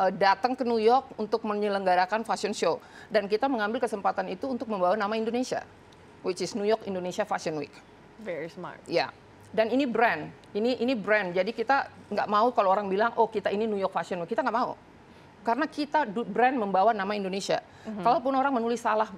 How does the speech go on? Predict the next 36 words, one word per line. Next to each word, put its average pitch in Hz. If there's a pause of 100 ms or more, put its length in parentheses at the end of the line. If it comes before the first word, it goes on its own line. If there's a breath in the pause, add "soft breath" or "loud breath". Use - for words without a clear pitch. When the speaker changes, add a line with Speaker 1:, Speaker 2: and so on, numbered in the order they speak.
(280)
Speaker 1:
kadang-kadang 214
kan 262
kesalahan 202
ya, 180
karena 202
mereka 226
terbiasa 190
dengan 196
New 180
York 175
Fashion 208
Week. 156 (360 loud breath)
Saya 220
bilang, 220
"Jangan, 202
karena 214
kita 247
ini 233
branding 196
dan 180
kita 233
Speaker 2:
Hmm. 220
Speaker 1:
membawa 190
nama 196
Indonesia." 180 (240)
Speaker 2:
Ya. 214 (280)
Speaker 1:
Jadi 208
itu 247
harus 220
terus 240
diguncangkan 180
bahwa 196
Indonesianya. 196 (480)
Speaker 2:
Baik. 165 (140)
Speaker 1:
Ya. 156 (580 loud breath)
Speaker 2:
Nah, 208